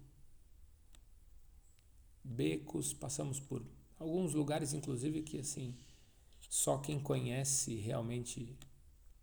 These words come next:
a arquitetura de Barcelona poderia falar mais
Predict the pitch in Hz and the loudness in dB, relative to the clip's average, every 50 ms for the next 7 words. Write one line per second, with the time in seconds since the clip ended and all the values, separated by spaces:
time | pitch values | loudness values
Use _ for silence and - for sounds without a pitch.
0 | - - - - - - - - - - - - - 185 139 117 113 110 123 127 | -20 -20 -20 -18 -18 -18 -18 -18 -18 -18 -18 -14 -10 -6 -4 -4 -2 -2 -2 -2
1 | - - - 160 - - 156 156 156 - 160 160 160 156 151 135 135 127 131 135 | -2 0 0 2 4 4 2 2 2 4 6 10 10 10 10 8 6 4 2 2
2 | 131 - - 131 123 127 135 - - - 139 - - - 131 131 131 131 131 135 | 2 2 2 2 2 2 2 2 2 0 0 0 2 2 4 6 6 6 6 4
3 | 131 - - - 131 127 127 123 117 117 117 113 110 113 117 - - - - - | 4 2 2 2 2 4 2 2 2 0 -2 -2 -2 -4 -6 -4 -4 -4 -4 -4
4 | - - | -6 -8